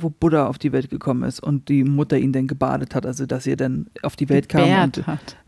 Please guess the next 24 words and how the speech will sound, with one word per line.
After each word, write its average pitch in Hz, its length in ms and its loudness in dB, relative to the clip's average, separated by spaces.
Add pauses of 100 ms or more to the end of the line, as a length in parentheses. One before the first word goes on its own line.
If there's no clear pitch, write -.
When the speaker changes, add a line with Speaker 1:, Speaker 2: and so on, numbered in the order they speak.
(120)
Speaker 1:
<laughs> 139 240 -6
Ja. 139 140 -4 (140)
Speaker 2:
Gebadet. - 760 -6
Ach, 240 120 0
gebadet, 269 540 2
nach 240 160 2
der 247 140 2
Geburt. 220 500 4
Speaker 1:
Ja, 185 260 6
nach 160 160 2
der 175 100 2
Geburt. 160 260 2
Also 156 180 4
Speaker 2:
Ach 147 60 6
Speaker 1:
er 156 80 2
Speaker 2:
so. 143 40 -4
Speaker 1:
wurde 170 200 6
da 160 100 2
geboren 170 460 4
und 214 160 0
er 165 160 2
wurde 175 180 2
da 160 140 2
gebadet. 139 580 -6